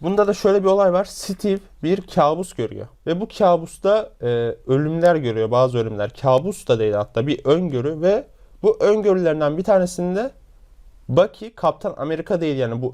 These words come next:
ölümler gerçekleştiğinde. Ve bunu önlemek için kalkanı Bucky'de kalmasını, Kaptan Amerika'nın Bucky olarak devam etmesini isteyerek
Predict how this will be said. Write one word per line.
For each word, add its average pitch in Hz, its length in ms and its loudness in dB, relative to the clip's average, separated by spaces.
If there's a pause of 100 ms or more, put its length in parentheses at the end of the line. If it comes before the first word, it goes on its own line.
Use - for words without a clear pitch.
ölümler 131 300 -2
gerçekleştiğinde. 113 1040 -4
Ve 160 160 2
bunu 196 160 -4
önlemek 180 520 -4
için 233 180 -8
kalkanı 180 520 -2
Bucky'de 165 280 -2
kalmasını, 123 540 -6
Kaptan - 420 -4
Amerika'nın 196 600 -2
Bucky 165 280 0
olarak 165 240 -2
devam 151 260 2
etmesini 123 460 -8
isteyerek 180 520 -4